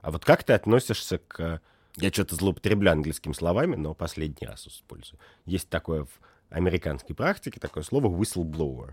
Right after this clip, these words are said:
человек, который дунул в свисток. Это сотрудник компании, который узнал, например, он работает в Энроне или где-то, узнал, что его, в его компании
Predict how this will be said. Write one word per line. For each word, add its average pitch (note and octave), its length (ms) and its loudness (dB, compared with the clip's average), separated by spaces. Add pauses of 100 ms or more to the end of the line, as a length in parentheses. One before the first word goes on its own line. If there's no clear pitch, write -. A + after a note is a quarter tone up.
(120)
человек, G2+ 280 -4
который D#2+ 320 -6
дунул D#2+ 380 -2
в - 40 -18
свисток. - 500 -12 (160)
Это G2+ 200 -2
сотрудник F#2+ 520 4
компании, G3+ 440 4
который F#2 340 0
узнал, E2 360 2
например, C#2+ 360 -4
он C#2+ 100 -2
работает D2 380 -2
в D#2 80 -2
Энроне F#2 480 6
или C2 140 -4
где-то, E2 420 -6 (260)
узнал, D#2+ 300 2
что - 240 -8
его, C#2+ 160 -6
в C#2+ 40 -6
его D2+ 80 -4
компании C#2+ 600 -2